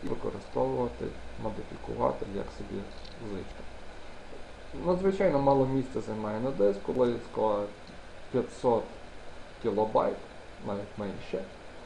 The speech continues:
Е, для запуску Flask нам потрібен веб-сервер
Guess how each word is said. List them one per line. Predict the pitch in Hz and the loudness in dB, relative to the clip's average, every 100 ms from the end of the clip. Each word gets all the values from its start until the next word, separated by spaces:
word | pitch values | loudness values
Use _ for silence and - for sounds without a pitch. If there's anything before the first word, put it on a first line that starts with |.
| - - - - - - - - - | -12 -12 -10 -10 -12 -12 -14 -8 4
Е, | 113 117 110 107 110 113 110 - - 123 | 6 8 6 4 4 4 2 -2 -8 2
для | 135 135 - - | 4 4 2 0
запуску | 185 247 - - - 120 107 - - | 4 4 4 0 4 4 4 0 4
Flask | 131 110 101 - - - | 8 8 6 -2 -8 -6
нам | - 208 | -2 0
потрібен | - - 156 165 127 113 - - - - 117 | 2 2 2 4 4 2 0 -12 -14 -10 2
веб-сервер | 120 104 - - - - - - - 127 113 98 98 | 2 2 -2 -14 -14 -16 -16 -14 4 6 6 4 -2